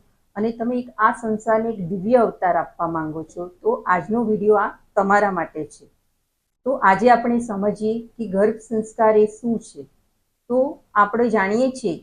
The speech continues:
કે પ્રાચીન સંસ્કારોમાં, સોળ સંસ્કારોમાંનો એક સંસ્કાર અને પ્રથમ સંસ્કાર એ ગર્ભ સંસ્કાર છે. તો ગર્ભ સંસ્કારમાં ઘણા બધા મિથ જોવા મળે છે. ગર્ભ સંસ્કાર માટે એવું કહેવામાં આવ્યું છે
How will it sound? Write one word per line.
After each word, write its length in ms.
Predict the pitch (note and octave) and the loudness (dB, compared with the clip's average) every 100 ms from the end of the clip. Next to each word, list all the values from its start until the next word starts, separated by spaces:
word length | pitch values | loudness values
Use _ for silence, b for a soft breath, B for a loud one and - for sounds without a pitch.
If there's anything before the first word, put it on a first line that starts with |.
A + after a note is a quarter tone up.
| _ | _
કે 60 | G#3+ | -6
પ્રાચીન 760 | G#3 G3+ F3+ - A#3+ B3 B3 - | 0 2 2 -2 -4 -4 -4 -8
સંસ્કારોમાં, 800 | G3 F#3+ - A#3+ A#3+ A3 G3 G3+ | -8 -8 -4 4 6 4 2 -4
સોળ 320 | G3+ A3+ B3+ | -4 -2 0
સંસ્કારોમાંનો 960 | C#4 A3 G3+ - G#3 G#3 G#3 G3 G3 G#3 G#3 | 0 -4 -6 -2 2 2 2 -2 -4 -6 -4
એક 200 | A3+ A#3 | -4 -4
સંસ્કાર 520 | G#3 F#3+ - G3 F3 | -8 -8 -8 -4 -2
અને 160 | F3 F3+ | -2 -6
પ્રથમ 420 | F#3 F#3 B3 C4 | -4 -6 -2 -4
સંસ્કાર 640 | B3+ G#3 - - G3 G#3+ - | -4 -6 -8 -8 -6 -6 -6
એ 200 | A#3 A3 G3+ | -8 -6 -2
ગર્ભ 240 | G3 - | -2 -2
સંસ્કાર 540 | - F3 E3 _ D#3 | -10 -12 -12 _ -12
છે. 220 | C#3+ _ _ _ _ _ _ _ - | -12 _ _ _ _ _ _ _ -4
તો 100 | B3 | -2
ગર્ભ 340 | G3 A#3 C#4 | 2 2 2
સંસ્કારમાં 1000 | - B3 A#3+ A#3+ B3 A#3+ A#3+ B3+ G#3+ A#3 | -4 -4 -4 -2 -2 -2 -6 -4 0 0
ઘણા 260 | G#3 G3+ A3+ | 0 0 2
બધા 280 | A3+ A#3 | 4 2
મિથ 340 | A3 G#3 G#3+ G#3+ | 2 0 -4 -8
જોવા 360 | F3 F3 F3 | -4 0 0
મળે 300 | E3+ E3 D#3 | 0 -2 -4
છે. 240 | D#3 - - _ _ _ _ | -6 -12 -20 _ _ _ _
ગર્ભ 200 | - A3 | 0 2
સંસ્કાર 480 | A3 A3+ A3 - A3 | 2 -4 -6 0 2
માટે 280 | G#3+ G3+ G#3+ | 2 0 0
એવું 280 | A3 G3+ G3+ | 2 2 0
કહેવામાં 380 | F#3+ G3 G3 F#3+ | -2 -2 0 -2
આવ્યું 180 | F#3+ | -2
છે 340 | G3 - G3+ | -6 -4 -4